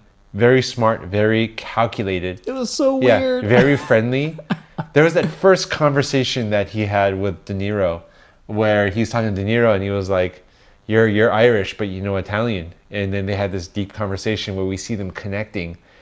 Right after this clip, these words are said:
Speaker 1: And,
Speaker 2: In
Speaker 1: you know,
Speaker 2: Italian.
Speaker 1: Yeah, yeah. And De Niro is, is basically talking about his wartime that he spent in, in Italy.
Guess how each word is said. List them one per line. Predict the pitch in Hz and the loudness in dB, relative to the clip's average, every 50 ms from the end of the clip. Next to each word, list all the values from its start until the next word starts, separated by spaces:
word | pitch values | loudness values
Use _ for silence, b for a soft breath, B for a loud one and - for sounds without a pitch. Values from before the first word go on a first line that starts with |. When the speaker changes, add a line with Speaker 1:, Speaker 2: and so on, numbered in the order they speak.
| b b b b b b b _ | b b b b b b b _
Speaker 1:
And, | - 104 101 98 95 92 92 92 90 85 - | -10 -8 -6 -6 -6 -6 -6 -6 -8 -8 -6
Speaker 2:
In | - 160 175 | -6 -2 0
Speaker 1:
you | 180 175 | 0 0
know, | - | 0
Speaker 2:
Italian. | - 151 156 160 175 185 190 185 175 160 | -2 -4 -6 -6 -4 -4 -2 -2 0 2
Speaker 1:
Yeah, | 131 127 113 95 - - - | 2 2 2 2 -2 -6 0
yeah. | 127 127 120 110 | 2 2 2 4
And | 113 113 104 | 2 0 -2
De | 110 | 0
Niro | 107 113 127 135 135 131 127 117 113 113 107 | 0 2 4 4 6 6 6 6 4 4 2
is, | 101 101 104 - | 2 2 0 0
is | 107 98 90 | -2 -4 -2
basically | 101 104 104 101 - 101 104 98 | -2 -2 -2 -4 -6 -6 -6 -6
talking | 90 - 104 101 - 107 104 | -2 -2 -2 -2 0 -4 -4
about | 92 98 95 | -2 -2 -2
his | 92 87 85 | -2 -2 -4
wartime | 90 92 98 101 101 98 104 92 90 87 87 87 85 b b b b b b b - | -2 0 2 2 2 0 -2 -2 -2 -2 -4 -6 -8 b b b b b b b -4
that | 107 101 92 | -2 -2 -2
he | 92 | -4
spent | - - - 101 92 90 73 | -6 -4 -2 -2 -2 -2 -4
in, | 76 98 92 85 | -6 -8 -8 -6
in | 67 95 95 90 | -8 -8 -8 -8
Italy. | 80 98 95 98 90 92 92 90 87 | -6 -4 -4 -4 -2 -2 -4 -6 -6